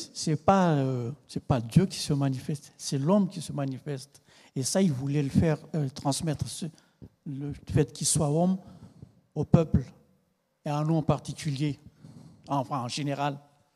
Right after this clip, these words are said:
pour que nous puissions prendre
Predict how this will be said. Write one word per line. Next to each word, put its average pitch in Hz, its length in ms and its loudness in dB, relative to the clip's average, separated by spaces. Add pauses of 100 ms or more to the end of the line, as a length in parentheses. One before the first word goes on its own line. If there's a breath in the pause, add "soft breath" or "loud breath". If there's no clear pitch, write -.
(460 soft breath)
pour 160 180 6
que 214 120 6
nous 196 180 6
puissions 320 480 2 (800)
prendre 208 600 2